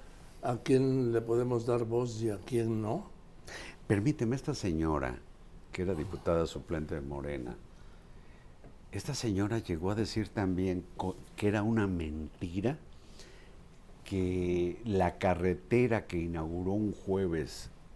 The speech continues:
Speaker 2: López Obrador, el último tramo para llegar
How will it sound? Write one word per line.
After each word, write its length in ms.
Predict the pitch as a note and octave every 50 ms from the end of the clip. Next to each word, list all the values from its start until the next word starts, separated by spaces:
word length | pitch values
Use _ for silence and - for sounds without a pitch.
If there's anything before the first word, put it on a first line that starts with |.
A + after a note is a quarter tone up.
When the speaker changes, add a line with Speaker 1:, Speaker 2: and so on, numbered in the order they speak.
| - -
Speaker 2:
López 480 | F#2 F2 F#2 F2+ - - F2+ D#2 -
Obrador, 540 | D#2 C#2+ C#2 C#2+ C#2 C#2 D2 D#2 E2 E2 D#2 - - - - - - - - - - - -
el 160 | D#2+ D2+ E2+
último 380 | G2+ G2+ - A#2 G2+ F#2 F2+
tramo 340 | - - F#2+ F#2 F#2 F#2 E2+
para 300 | - - - D2 C#2+ C#2
llegar 480 | C2+ C2+ C#2 C#2 C#2+ D#2 E2 E2 E2